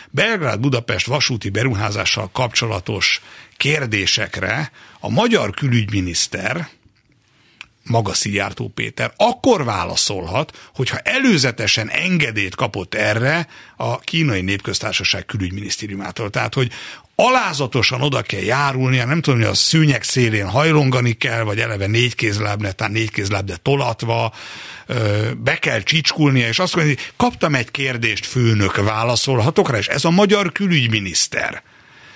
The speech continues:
Na, ha valami, akkor ez szuverenitási kérdés.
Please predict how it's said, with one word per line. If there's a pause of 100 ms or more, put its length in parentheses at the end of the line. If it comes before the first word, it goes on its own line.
(180)
Na,
ha
valami,
akkor
ez
szuverenitási
kérdés.